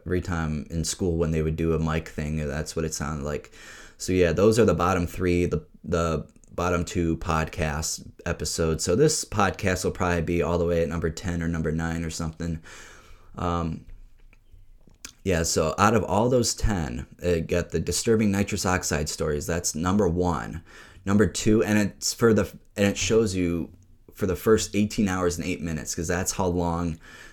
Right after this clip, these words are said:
it's been uploaded for. So out of all those, you can see how many views the video got in that eighteen hours and eight minutes. And right now it's at four point five K.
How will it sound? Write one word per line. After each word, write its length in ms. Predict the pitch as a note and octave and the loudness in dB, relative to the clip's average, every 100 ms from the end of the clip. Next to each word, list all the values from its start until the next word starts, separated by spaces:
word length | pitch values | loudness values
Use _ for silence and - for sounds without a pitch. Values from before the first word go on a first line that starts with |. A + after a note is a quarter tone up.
| - | -4
it's 140 | F2 | -2
been 160 | - F#2 | 2 2
uploaded 420 | G2 E2+ D2 C#2+ | 4 2 2 0
for. 260 | - D2 | -2 -2
So 200 | A#1 - - | -2 -4 0
out 160 | F#2 | 0
of 140 | F#2 - | 0 -2
all 320 | F2+ G2 G#2 | 0 2 2
those, 420 | F#2+ F2+ E2 D2+ | 2 0 0 -2
you 80 | F2 | -4
can 140 | E2+ | -4
see 560 | E2 - F2+ E2+ E2 - - | -4 0 0 0 -2 -8 -14
how 220 | F2 F#2 | -4 0
many 240 | G2 G2 | 2 0
views 560 | F2 F2+ F#2 F#2 F2+ - | 0 0 0 0 -4 -6
the 160 | - F2 | -2 -2
video 380 | D#2+ F2+ F#2 F2 | 0 0 4 2
got 440 | E2+ E2 E2 D#2+ - | 2 0 0 -2 0
in 160 | F#2 | 2
that 180 | G2+ F2 | 2 0
eighteen 360 | F#2 F#2 - F#2 | -2 -2 -2 -2
hours 280 | F2 F2 E2+ | 0 0 0
and 80 | F2 | -4
eight 160 | - | -4
minutes. 260 | E2 D2+ E2+ | -6 -4 -4
And 80 | E2+ | -2
right 160 | F2 | -2
now 140 | D#2+ F2 | -2 -4
it's 100 | E2 | -4
at 120 | D#2+ | -4
four 180 | G2 F#2 | -2 -2
point 240 | F2+ E2 | -4 -4
five 280 | F2 E2 D#2 | -2 -2 -4
K. 360 | - D#2 C#2 | -4 -4 -6